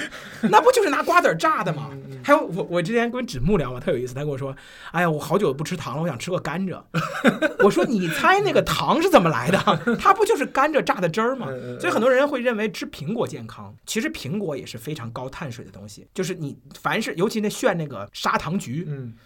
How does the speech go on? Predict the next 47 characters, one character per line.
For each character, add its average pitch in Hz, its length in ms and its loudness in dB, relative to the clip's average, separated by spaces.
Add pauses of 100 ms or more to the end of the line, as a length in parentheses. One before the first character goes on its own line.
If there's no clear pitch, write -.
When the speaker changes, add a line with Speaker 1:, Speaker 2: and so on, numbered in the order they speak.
Speaker 2:
炫 247 280 2
那 196 80 0
个 175 80 -4
冬 254 240 -2
枣， - 360 -8
那 339 120 0
个 233 120 6
玩 139 160 -2
意 214 40 2
儿 202 40 2
是 165 100 -6
非 285 480 -6
常 - 320 -6
非 175 160 -6
常 170 160 -2
无 151 240 -4
敌 156 220 -4
高 165 200 0
碳 160 200 -6
水 - 160 -12
的。 - 140 -20
Speaker 1:
嗯， 131 220 -12
嗯， 117 220 -14
嗯。 113 200 -14 (280)
Speaker 2:
明 175 120 -2
白 175 40 -2
这 180 60 -2
意 165 60 -2
思 156 80 -4
吗？ 165 60 -2
就 - 40 -2
很 123 160 -6
神 127 180 -4
奇。 117 120 -8
Speaker 1:
明 117 80 -14
白。 - 100 -20
但 - 100 -4
是 160 60 -4
吃 - 180 -8
了 196 120 -2
糖 120 280 -12
之 156 120 -8
后 175 80 -6
会 151 160 -10
开 170 160 -8
心 185 200 -8
呐。 180 140 -8